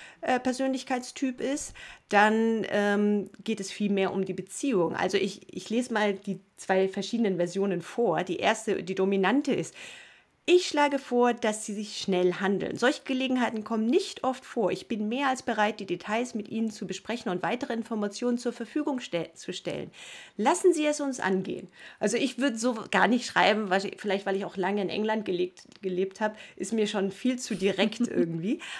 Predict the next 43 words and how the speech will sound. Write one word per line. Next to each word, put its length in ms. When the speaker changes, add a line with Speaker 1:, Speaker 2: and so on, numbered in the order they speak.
Speaker 1:
Aber 280
wäre 200
mal 240
spannend, 560
man 160
muss 220
es 180
ja, 320
man 180
muss 140
ja 80
nicht 180
alles 200
eins 280
zu 80
eins 280
von 240
G-, 200
Chat 300
G 60
P 100
T 220
übernehmen. 480
Aber 240
wär 140
trotzdem 400
mal 160
spannend, 680
ähm, 640
das 260
auszuprobieren. 880
Und 220
beim 240
Influencer, 760
also 200
die 180
Personen, 480
die 100
viel 300
mehr 220
so 120
auf 220
Beziehungen 800